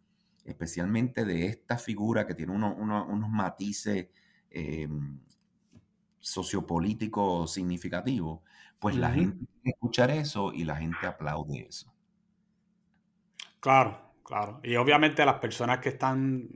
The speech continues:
Speaker 2: más a un lado que el otro, pues van a estar de acuerdo con eso.
Speaker 1: O sea, vamos a ponerlo
Speaker 2: Eh,
Speaker 1: bien claro. Tú sacas a esa persona de ahí, la metes en el sector privado y, y, ¿sabes? Lo que va a coger es un trabajo,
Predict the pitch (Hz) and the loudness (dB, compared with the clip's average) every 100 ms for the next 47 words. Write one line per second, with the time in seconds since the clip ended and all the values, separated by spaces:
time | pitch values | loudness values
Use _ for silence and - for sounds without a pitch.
0 | - _ 120 127 127 131 131 131 135 135 | -20 _ 0 4 6 8 6 6 6 6
1 | 127 135 165 151 117 131 135 - - _ | 4 4 6 4 0 -4 -6 -20 -20 _
2 | - 113 104 113 131 135 - 135 131 117 | -6 -4 0 2 4 4 2 0 0 -4
3 | 113 - _ _ _ _ - 127 127 131 | -10 -20 _ _ _ _ -2 0 2 2
4 | 131 127 113 107 - 101 98 - _ - | 2 0 -2 -4 -6 -8 -10 -14 _ 0
5 | 123 110 139 151 160 143 147 143 107 110 | 2 4 4 4 4 4 4 4 6 6
6 | 107 87 87 104 117 117 117 117 - 101 | 6 2 0 0 0 0 0 -2 -2 -2
7 | 104 101 90 92 92 78 76 85 87 90 | 0 0 0 0 -2 -2 -2 -2 -2 -4
8 | 90 85 87 - 95 78 73 78 90 80 | -8 -8 -10 -6 -4 -2 -2 -2 -4 -4
9 | 73 69 65 69 71 67 64 60 _ _ | -4 -6 -10 -10 -10 -10 -14 -20 _ _
10 | _ _ - 113 76 73 71 76 - 82 | _ _ -14 -10 -8 -8 -6 -8 -6 -4
11 | 85 95 92 82 82 80 80 82 90 98 | -4 -4 -6 -6 -6 -4 -2 -2 -2 -4
12 | 95 | -6